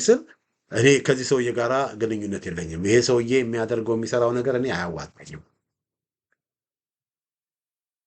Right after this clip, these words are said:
ብዬ አትሊስት በቃ እኔ በትጥቅ ትግል ነው ማምነው ብሎ ቢናገር፣ እውነቱን ቢናገር አንድ ነገር ነው። ግን እዚህ፣ እዚህ ቦ-፣ እዚህ ቦታ አንድ ነገር፣ እዛ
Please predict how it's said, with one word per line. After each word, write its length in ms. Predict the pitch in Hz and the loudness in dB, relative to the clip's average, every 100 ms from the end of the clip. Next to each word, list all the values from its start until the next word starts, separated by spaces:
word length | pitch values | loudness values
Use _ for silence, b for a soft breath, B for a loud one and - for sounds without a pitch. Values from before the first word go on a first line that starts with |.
| _ 101 | _ -8
ብዬ 140 | 117 208 247 - - | -2 -2 -4 -6 2
አትሊስት 500 | 147 - 233 - - - _ _ _ _ _ _ _ _ - | 2 2 -4 -4 -10 -18 _ _ _ _ _ _ _ _ 2
በቃ 180 | 151 123 104 101 123 | 2 2 -4 -2 0
እኔ 140 | 156 202 | 4 4
በትጥቅ 340 | 175 175 175 | 4 -4 -8
ትግል 260 | 156 143 123 | -6 -2 -2
ነው 120 | 101 95 | -4 -6
ማምነው 380 | 92 80 76 73 _ _ _ _ _ _ _ _ _ 135 | -8 -10 -12 -18 _ _ _ _ _ _ _ _ _ 2
ብሎ 100 | 156 | 4
ቢናገር፣ 460 | 160 196 233 247 294 | 4 2 2 0 0
እውነቱን 400 | 165 175 175 185 | 2 2 0 -2
ቢናገር 380 | 214 254 294 302 | -2 -4 -2 0
አንድ 180 | 294 196 | 0 0
ነገር 260 | 160 104 92 | 0 -4 -10
ነው። 140 | - _ _ _ _ _ _ _ _ - | -16 _ _ _ _ _ _ _ _ 0
ግን 120 | 226 - | 0 2
እዚህ፣ 280 | 151 151 226 | -2 0 0
እዚህ 240 | 165 170 247 | 0 0 0
ቦ-፣ 140 | 240 | 0
እዚህ 200 | 170 196 | 0 2
ቦታ 200 | 226 240 | 2 2
አንድ 180 | 247 156 | 2 0
ነገር፣ 220 | 117 101 - B B - | -4 -8 -16 B B -2
እዛ 140 | 156 | 2